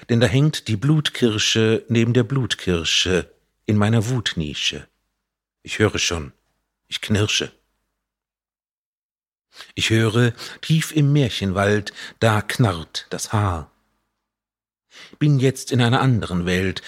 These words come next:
in einer Herrchenwelt, in einer Lärchenwelt. Ich muss mir nicht und ich muss niemandem erzählen, wie sich die Blutkirschen dort türmen in der Glutnische,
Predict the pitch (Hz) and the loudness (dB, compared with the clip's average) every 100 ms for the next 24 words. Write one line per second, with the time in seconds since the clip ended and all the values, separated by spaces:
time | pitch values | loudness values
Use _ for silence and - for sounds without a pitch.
0 | - 110 117 113 101 139 147 - - 82 | -6 0 2 4 2 2 0 0 -2 -2
1 | 87 87 90 92 - - 98 104 107 107 | -2 -2 -2 -4 -6 -6 -2 0 2 2
2 | 117 117 - 95 95 87 - - _ _ | 2 0 0 0 0 -2 -6 -18 _ _
3 | _ - - - - 135 120 - 131 123 | _ -20 -12 -4 0 2 0 -2 0 2
4 | 113 139 175 - 113 107 - 110 - 107 | 2 0 -2 -4 0 0 0 -2 0 0
5 | - 117 151 160 117 95 98 98 - 113 | 0 0 2 2 0 -2 -4 -4 -2 0
6 | 110 113 123 - - - - 127 156 135 | 2 2 0 -4 -16 -14 -6 -2 0 0
7 | 143 - - 135 123 147 147 - - 110 | 0 -2 -4 -2 0 0 -2 -4 0 0
8 | 98 - 113 104 107 - - - 131 104 | 2 0 2 2 0 -2 -4 -2 0 0
9 | 98 98 101 110 110 104 135 131 - 90 | 0 0 0 0 0 0 -4 -4 -4 -4
10 | 76 - - - | -4 -4 -6 -8